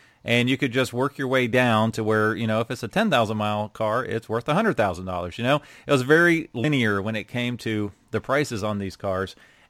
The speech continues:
But I've seen 'em, a couple pop a little bit more than I thought they would recently. You know, maybe it's a forty-five thousand mile car that's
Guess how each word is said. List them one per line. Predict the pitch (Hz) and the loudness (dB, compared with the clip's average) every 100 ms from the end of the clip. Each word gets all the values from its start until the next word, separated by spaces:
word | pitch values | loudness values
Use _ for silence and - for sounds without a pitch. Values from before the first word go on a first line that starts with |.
| _ - 123 | _ -20 -2
But | 190 208 135 131 - - | 4 8 8 6 0 -8
I've | 131 151 143 | -4 -4 -4
seen | 196 269 | -6 -4
'em, | 285 208 - | -4 -6 -8
a | - | -10
couple | - 247 254 254 | -6 -6 -2 -4
pop | 196 - 262 269 - | -4 -10 -4 -4 -4
a | |
little | 156 135 123 | -4 -4 -2
bit | 127 120 | -2 -4
more | 127 127 123 | -2 -2 -2
than | 123 | -2
I | 123 | -4
thought | 117 160 165 156 | -4 -4 -4 -2
they | 127 | -4
would | 113 104 | -4 -6
recently. | 113 113 123 113 117 | -6 -8 -10 -8 -6
You | 127 | -4
know, | 123 123 | -4 -2
maybe | 120 127 | -4 -4
it's | 123 | -6
a | 123 | -8
forty-five | - 127 120 123 110 | -8 -8 -2 -2 -2
thousand | 120 113 117 | -2 -2 -4
mile | 117 113 | -4 -4
car | - 123 120 | -2 -2 -2
that's | 107 - | -4 -8